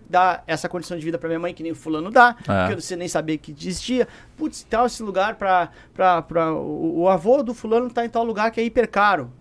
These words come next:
Speaker 1: né? Porque a gente tá tendo uma população também que tá envelhecendo,
Speaker 2: É.
Speaker 1: que é um, é um, é um problema que vai ter. Putz, eu quero deixar meu, meu avô lá, porque ele me ajudou muito.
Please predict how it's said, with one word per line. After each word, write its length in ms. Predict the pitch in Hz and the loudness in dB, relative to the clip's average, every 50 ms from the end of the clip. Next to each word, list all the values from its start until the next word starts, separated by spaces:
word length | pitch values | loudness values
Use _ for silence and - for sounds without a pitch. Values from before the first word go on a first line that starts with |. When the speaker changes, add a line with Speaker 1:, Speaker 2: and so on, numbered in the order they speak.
| _ - | _ -6
Speaker 1:
né? 100 | 185 214 | -6 -6
Porque 260 | - - - 160 151 - _ _ - _ _ _ - - - | -6 -8 -12 -14 -14 -14 _ _ -20 _ _ _ -20 -8 -2
a 120 | - 170 | -2 -2
gente 260 | 151 165 170 156 - | -2 -2 -6 -8 -2
tá 100 | - - 160 | -2 -2 0
tendo 180 | - 170 170 | 0 0 0
uma 100 | 175 175 | 0 -2
população 380 | 165 - 165 170 170 165 - 175 | -4 -4 -2 -2 -2 -2 -4 -4
também 180 | 151 156 156 | -2 -2 -2
que 60 | 151 - | 0 0
tá 120 | 165 165 | 0 0
envelhecendo, 520 | 165 147 156 156 160 143 - 160 170 196 113 | 0 0 0 -2 -2 -2 -2 -2 -2 0 0
Speaker 2:
É. 20 | 117 | 0
Speaker 1:
que 60 | 117 143 | 0 0
é 20 | |
um, 120 | 147 143 143 | -2 -4 -6
é 60 | 143 | -6
um, 300 | 143 135 135 127 139 135 - | -6 -6 -8 -10 -10 -10 -6
é 100 | 156 151 | -4 -4
um 80 | 147 | -2
problema 340 | 147 151 143 143 151 156 151 139 | -2 -2 -2 0 0 0 0 -2
que 120 | - - | -2 -2
vai 120 | - 139 131 | -2 -2 0
ter. 200 | - 175 214 208 - - - - - - - - - | 0 -2 -2 -2 -6 -16 -20 -20 -20 -20 -20 -20 -10
Putz, 300 | - 269 277 269 269 269 | -6 -4 -2 -2 -2 -2
eu 80 | 247 254 | -6 -6
quero 220 | - 294 302 277 | -4 -4 -4 -4
deixar 260 | 233 214 226 - 202 190 | -6 -8 -8 -6 -6 0
meu, 180 | 190 185 170 | 0 0 0
meu 260 | 151 156 165 165 160 | 0 -2 -2 -2 -2
avô 200 | 151 131 147 165 | 0 0 0 0
lá, 160 | 160 165 165 170 | 0 0 -2 -4
porque 140 | - - | -6 -8
ele 60 | 220 233 | -8 -6
me 60 | 240 | -6
ajudou 220 | 226 190 214 247 247 | -6 -4 -4 -4 -2
muito. 420 | 226 233 254 294 277 - - | -2 0 0 0 0 -2 -6